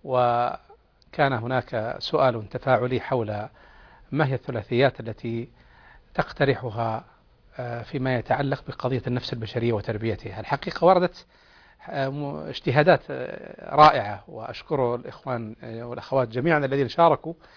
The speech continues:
فانتقينا ما له علاقة بما سنطرحه بإذن الله عز وجل، آه، في هذه الساعة، آه، المباركة. أسأل الله أن يبارك لنا ولكم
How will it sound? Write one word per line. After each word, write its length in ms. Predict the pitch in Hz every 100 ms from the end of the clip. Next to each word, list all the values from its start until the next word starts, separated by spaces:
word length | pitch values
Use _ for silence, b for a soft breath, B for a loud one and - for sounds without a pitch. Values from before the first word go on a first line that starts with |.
| B B B
فانتقينا 960 | - 156 151 175 - 202 185 190 214 -
ما 220 | 156 165
له 220 | 160 151
علاقة 420 | 143 165 170 -
بما 220 | 143 143 131
سنطرحه 680 | 143 131 - 147 131 127
بإذن 280 | 127 143 123
الله 180 | 113 123
عز 200 | 120 110
وجل، 280 | 113 131 135 B B B B -
آه، 120 | 120
في 200 | 113 127
هذه 440 | 113 127 107 113 -
الساعة، 520 | - - - 123 107 107 - b b b 135
آه، 540 | 117 113 110 113 120
المباركة. 680 | 127 127 123 113 - 117 123
أسأل 200 | - 117
الله 140 | 107
أن 60 | 113
يبارك 340 | 110 113 110
لنا 200 | 107 101
ولكم 460 | 110 107 - 107